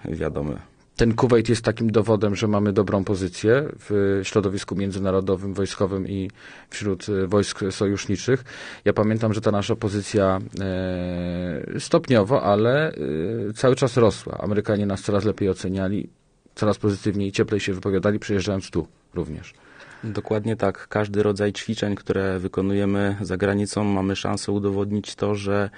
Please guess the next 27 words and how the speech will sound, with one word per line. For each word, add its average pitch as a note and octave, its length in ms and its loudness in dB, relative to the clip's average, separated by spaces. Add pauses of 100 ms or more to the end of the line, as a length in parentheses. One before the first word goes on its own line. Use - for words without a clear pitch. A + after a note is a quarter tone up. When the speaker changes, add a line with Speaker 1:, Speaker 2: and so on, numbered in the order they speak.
(360)
Speaker 1:
że G2 340 2
bardzo G2 340 0
wiele G2 520 2
się - 180 -6
nauczyliśmy, G#2+ 760 0
że G2+ 180 -2
nasz, G2 420 -2
e, F#2 240 2
stopień G2+ 400 0
wyszkolenia, G2 680 0 (460)
e, F2+ 300 0
to F#2+ 140 0
już G2 200 4
jest, F#2 300 -2
e, F2+ 120 2
stopień, G2 500 0
e, F#2+ 60 -4 (640)
wyszkolenia, F#2+ 680 2 (480)
że F#2 180 0
mogę F#2+ 340 2
powiedzieć, F#2 440 0
e, - 20 0
e, E2 40 2 (760)
na G2 260 2
poziomie G2 400 4
światowym. F2+ 600 0 (600)
E, F2+ 420 2